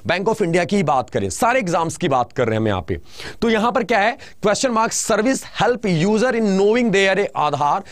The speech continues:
seeding status with their bank account। यानी कि अगर आपका, आपके बैंक अकाउंट में, ठीक है, मेरी बात ध्यान सुनना, आपका ये बैंक है, ये बैंक है, आपके बैंक अकाउंट में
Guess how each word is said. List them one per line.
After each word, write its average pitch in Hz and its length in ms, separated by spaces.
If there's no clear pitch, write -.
seeding 240 640
status 190 380
with 190 120
their 151 220
bank 131 280
account। 98 280
यानी 185 180
कि 262 120
अगर 196 400
आपका, 180 440
आपके 156 480
बैंक 175 400
अकाउंट 160 440
में, 131 240
ठीक 196 120
है, 240 60
मेरी 240 140
बात 240 140
ध्यान 143 240
सुनना, 131 340
आपका 165 280
ये 247 140
बैंक 143 400
है, 104 120
ये - 80
बैंक 160 380
है, 247 140
आपके 165 400
बैंक 170 400
अकाउंट 180 340
में 208 160